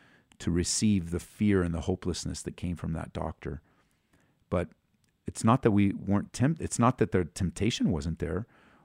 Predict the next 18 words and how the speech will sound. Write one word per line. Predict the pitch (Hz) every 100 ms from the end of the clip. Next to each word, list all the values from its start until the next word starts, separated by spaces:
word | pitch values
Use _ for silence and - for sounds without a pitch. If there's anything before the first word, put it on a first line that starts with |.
| -
or | 92 90
you're | 92
like, | 90 87 -
"Oh | 98 101
yeah, | 90 82
the | 82
doctor, | 78 80 - 80 78
you | 80
know, | 80 80
the, | 78 85 - -
the | 78
doctor | 73 95 -
said | 95 - 87
this." | 76 98 76
So | - 85 85 82 _ _
no, | - 233 170 -
but, | 104 - _ _ -
but | -